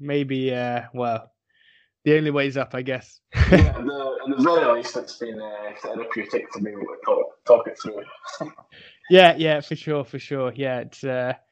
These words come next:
Speaker 1: yeah, it really is like therapy sessions, and, uh,
Speaker 2: <laughs>
Speaker 1: hopefully that's also the same to everybody listening. Um,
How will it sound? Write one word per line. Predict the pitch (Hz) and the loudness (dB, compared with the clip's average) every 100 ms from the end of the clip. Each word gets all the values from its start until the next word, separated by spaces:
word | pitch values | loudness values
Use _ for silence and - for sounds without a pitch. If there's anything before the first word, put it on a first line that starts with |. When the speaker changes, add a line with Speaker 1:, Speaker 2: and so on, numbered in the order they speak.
| _ _ _ | _ _ _
Speaker 1:
yeah, | 175 156 | -6 -4
it | |
really | 151 160 139 | -2 -2 -4
is | 123 | -8
like | 131 110 | -12 -14
therapy | - 131 123 - | -14 -12 -12 -14
sessions, | 120 131 117 127 123 123 | -14 -12 -12 -14 -14 -8
and, | 135 135 | -8 -4
uh, | 135 135 135 135 - - - _ | -2 0 0 -2 -6 -20 -20 _
Speaker 2:
<laughs> | _ _ - - | _ _ -20 -2
Speaker 1:
hopefully | 226 202 - 180 170 | 2 2 0 0 0
that's | 165 180 165 | 0 -2 2
also | 190 175 202 | 0 2 0
the | 175 | 0
same | 160 165 170 165 | 0 2 2 2
to | 175 | 2
everybody | 180 175 175 185 185 | 4 4 4 4 4
listening. | 180 190 - 143 113 113 | 4 2 -2 -6 -6 -6
Um, | 139 147 143 151 147 143 131 | -2 2 2 2 -2 -6 -10